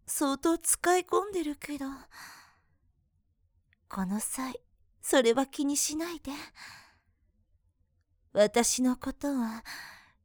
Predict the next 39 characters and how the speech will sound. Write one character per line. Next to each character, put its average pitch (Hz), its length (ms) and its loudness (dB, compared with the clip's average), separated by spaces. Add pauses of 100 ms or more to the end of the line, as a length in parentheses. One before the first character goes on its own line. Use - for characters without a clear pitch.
(160)
チ 269 200 4
ン 247 100 2
ポ 196 180 2
気 233 160 -4
持 240 160 2
ち - 180 0
よ 311 120 4
く 269 140 -4
な 202 200 0
る 214 100 -4
た 208 220 -4
め 233 160 -2
の 220 220 -4 (260)
オ 220 100 6
ナ 233 180 4
ホ 269 160 -6
と 302 200 0
思 302 160 0
っ - 100 -8
て 330 160 2
く - 140 -6
れ 226 100 -2
て 269 140 -4
構 277 340 0
わ 330 60 2 (140)
な 415 140 -4
い 370 80 -6
か - 220 -4
ら。 330 300 -6 (1800)
だ 254 220 -4
か - 160 -6 (1500)
ら、 277 80 -2
ね、 269 240 -4 (1300)
い 269 240 0
い 302 40 -2
で 302 120 2
し - 260 0
ょ 294 40 -4
う。 - 20 -6